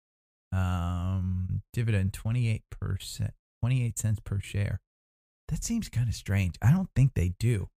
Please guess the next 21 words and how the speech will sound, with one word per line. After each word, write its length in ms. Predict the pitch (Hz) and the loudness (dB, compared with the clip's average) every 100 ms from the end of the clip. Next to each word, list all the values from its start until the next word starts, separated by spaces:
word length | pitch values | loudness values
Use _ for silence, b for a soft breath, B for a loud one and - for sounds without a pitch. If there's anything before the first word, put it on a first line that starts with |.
| - | -10
but 140 | - | -4
maybe 220 | 196 208 | -2 0
they 140 | 185 170 | 0 2
do. 260 | 147 95 - _ _ _ - | 4 2 0 _ _ _ 2
Um, 340 | 127 120 120 - | 4 4 2 -2
I'll 180 | - 147 | 4 4
have 80 | 147 | 6
to 60 | 127 | 4
look 220 | 120 110 | 4 4
that 220 | 113 104 | 2 4
one 160 | 107 104 | 4 4
up. 140 | 95 | 2
But, 260 | 120 135 - _ _ - | 2 2 2 _ _ -4
uh, 200 | 123 123 - | 0 0 2
essentially, 460 | 139 - 156 143 | 4 6 8 8
their 160 | 127 127 | 6 6
ex-dividend 600 | 127 - 123 113 110 107 | 4 4 2 4 4 4
date 260 | 104 107 - | 4 2 2
is 220 | 104 90 | 0 2
right 240 | 104 107 | 0 0
there. 480 | 107 107 104 101 98 | 0 2 4 4 2